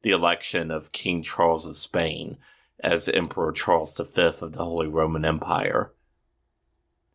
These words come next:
Now, that might just seem like icing on the cake from Charles's point of view, what, being Archduke of Austria,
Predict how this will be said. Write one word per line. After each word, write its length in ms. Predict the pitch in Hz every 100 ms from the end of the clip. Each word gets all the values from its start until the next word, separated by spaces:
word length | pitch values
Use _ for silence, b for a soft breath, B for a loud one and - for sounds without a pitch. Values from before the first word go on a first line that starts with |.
| _ _ _ _ _ _ _ _ _ -
Now, 140 | 123
that 200 | 131 131
might 200 | 139 135
just 260 | 135 117 -
seem 240 | 110 101
like 320 | 92 95 - -
icing 420 | 95 92 - 90
on 160 | 85 80
the 80 |
cake 400 | 80 - 87 82
from 380 | - 85 76 78
Charles's 580 | - - 87 80 82 76
point 300 | - 90 80
of 100 | 76
view, 400 | 82 82 80 78 b b b b -
what, 280 | 85 -
being 640 | - 92 87 85 82 78 -
Archduke 560 | - 85 - - 87 -
of 120 | 76
Austria, 800 | 82 85 - 92 85 85 82